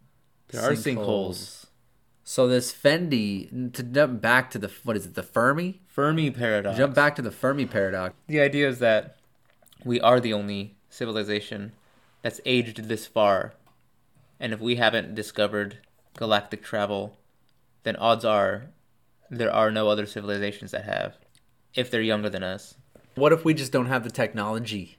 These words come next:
Speaker 2: to see as far as we need to? Like, who's
Speaker 1: That's a possibility.
Speaker 2: So they're
Speaker 1: We're not
Speaker 2: saying
Speaker 1: saying this Fermi paradox is a for sure thing. It just
Speaker 2: Right, that's what makes it a paradox.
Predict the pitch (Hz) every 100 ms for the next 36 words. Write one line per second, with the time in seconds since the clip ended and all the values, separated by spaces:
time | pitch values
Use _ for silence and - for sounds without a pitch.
0 | _ - - - 123 110 - 104 104 104
1 | 104 98 98 117 - 104 80 95 92 87
2 | - _ _ _ - 147 151 135 - _
3 | _ _ _ _ _ _ _ _ _ 143
4 | 165 196 151 127 120 123 135 - 156 147
5 | 160 156 160 156 151 139 - 143 131 131
6 | 123 113 113 101 101 104 113 101 104 104
7 | 101 127 113 117 110 107 98 113 120 117
8 | 113 107 - - 98 95 95 87 - -